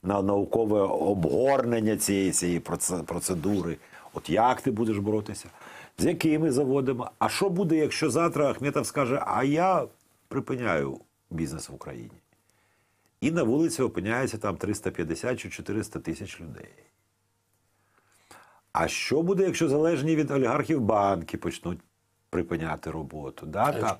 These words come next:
Speaker 2: якщо тец почнуть припини-,
Speaker 1: Припиня-,
Speaker 2: припинять,
Speaker 1: да,
Speaker 2: е, виробляти
Speaker 1: роботу.
Speaker 2: електроенергію?
Speaker 1: І таке інше. І, і, і тут, якщо ти не певен в перемозі, ну, не лізь.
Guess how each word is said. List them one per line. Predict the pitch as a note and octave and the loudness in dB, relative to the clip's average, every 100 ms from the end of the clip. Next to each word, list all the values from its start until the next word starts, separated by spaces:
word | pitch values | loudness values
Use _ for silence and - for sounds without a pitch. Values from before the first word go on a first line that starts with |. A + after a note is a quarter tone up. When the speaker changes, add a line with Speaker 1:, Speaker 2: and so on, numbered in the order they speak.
| - | -4
Speaker 2:
якщо | A2+ - D3+ | -4 -2 -4
тец | D3 - C3+ - - | -2 0 0 2 -2
почнуть | - A2+ - C3 A#2+ - | -2 -6 -4 -2 -2 -2
припини-, | A#2+ A#2 A#2 A#2+ | -2 0 2 2
Speaker 1:
Припиня-, | A2 C#3+ | 2 2
Speaker 2:
припинять, | C#3+ D3+ - C#3 C3 A#2 C3 | 2 4 6 6 4 4 2
Speaker 1:
да, | A2+ | 4
Speaker 2:
е, | A#2+ | 4
виробляти | A2+ A#2 B2+ B2+ B2 | 4 4 2 2 4
Speaker 1:
роботу. | B2 | 4
Speaker 2:
електроенергію? | A#2+ A#2 B2 A#2 F#2+ G2 - - - - - _ | 2 2 2 2 0 -4 -12 -14 -14 -18 -20 _
Speaker 1:
І | - | -2
таке | F#3 G#3+ A#3 | 0 2 4
інше. | A3 D#3 G#2+ - F2+ E2 - - | 4 4 2 0 0 -2 -4 -4
І, | D3+ D#3+ F3 F3 F3 F3 | 0 2 2 2 2 2
і, | E3+ - D3+ D#3+ - - D3+ | 0 -2 0 0 -2 -2 -2
і | |
тут, | - - B3+ F#3 | 0 2 2 2
якщо | F#3+ E3 - A3 | 0 0 2 2
ти | A3 F#3+ | 2 0
не | F3 E3+ | 0 0
певен | F3 G#3+ F#3+ E3+ | 2 2 2 2
в | B2+ | 0
перемозі, | F3 E3+ E3 F#3 G#3+ E3+ F3+ | 2 2 2 2 2 2 2
ну, | E3 E3 F3+ | 2 2 2
не | E3+ | 2
лізь. | E3 B2 D#2 C#2 - | 2 2 0 -2 -8